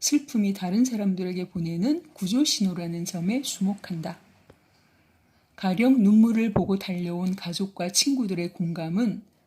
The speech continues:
슬픔에 빠진 사람을 결국 더 깊게 성장하게 만든다는 것이다.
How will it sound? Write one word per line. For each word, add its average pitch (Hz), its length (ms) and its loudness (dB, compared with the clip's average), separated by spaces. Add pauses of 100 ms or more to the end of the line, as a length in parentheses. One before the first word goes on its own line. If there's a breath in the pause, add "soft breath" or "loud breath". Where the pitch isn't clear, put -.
(100)
슬픔에 226 600 0
빠진 254 420 2
사람을 208 680 -2 (320)
결국 190 440 -6
더 180 140 -4
깊게 - 500 -6
성장하게 233 640 0
만든다는 165 600 -4
것이다. 175 440 -8